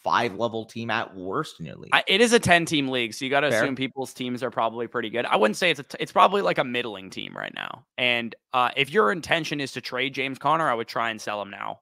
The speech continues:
Speaker 2: not during the
Speaker 1: Yes.
Speaker 2: season, because I think his value is higher now than it will be during the season. Saquon, definitely s-, try and sell him during the season because I think his value will be higher then than it is now. But Connor, I would be shopping now.
Speaker 1: Connor, like, yeah, e-, even if you have to throw in, you know,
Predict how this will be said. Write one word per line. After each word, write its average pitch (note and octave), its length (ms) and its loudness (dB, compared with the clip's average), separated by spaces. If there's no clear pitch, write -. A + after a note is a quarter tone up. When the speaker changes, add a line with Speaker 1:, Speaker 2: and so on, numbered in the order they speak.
Speaker 2:
not G#2 240 -8
during G#2+ 200 -6
the - 40 -12
Speaker 1:
Yes. - 80 -16
Speaker 2:
season, - 300 -14
because A#2+ 200 -8
I A#2+ 80 -2
think A#2 140 -6
his A2+ 100 -8
value G#2+ 300 -2
is G2+ 80 -12
higher G#2+ 260 -6
now G#2 220 -6
than A2 100 -12
it A2+ 100 -14
will A2 120 -10
be G#2 100 -14
during G#2 200 -12
the G2 60 -16
season. A2+ 260 -10
Saquon, A#2+ 640 2
definitely G#2+ 440 0
s-, - 140 -10
try B2 140 -2
and G#2+ 100 -4
sell A#2 160 -2
him G#2+ 120 -6
during G#2+ 180 -6
the G2+ 60 -14
season G2 360 -12
because A2 220 -8
I - 20 -4
think G#2+ 160 -6
his G#2 120 -8
value G#2+ 280 0
will G2+ 80 -4
be G2+ 100 -8
higher G2 300 0
then G#2 320 -4
than A2+ 120 -4
it G2+ 120 -4
is G2+ 160 -8
now. B2 260 4
But A2+ 160 -6
Connor, C3+ 400 4
I B2 60 6
would A#2+ 140 -2
be A2 60 -6
shopping G#2+ 380 -2
now. - 260 -10
Speaker 1:
Connor, A#2 580 2
like, A2 320 -6
yeah, A2 280 2
e-, A2 180 0
even B2+ 280 0
if B2+ 140 -4
you B2+ 40 0
have B2 100 0
to G#2+ 80 -12
throw A2+ 280 0
in, A2+ 100 -2
you G#2+ 120 -4
know, G2+ 240 -2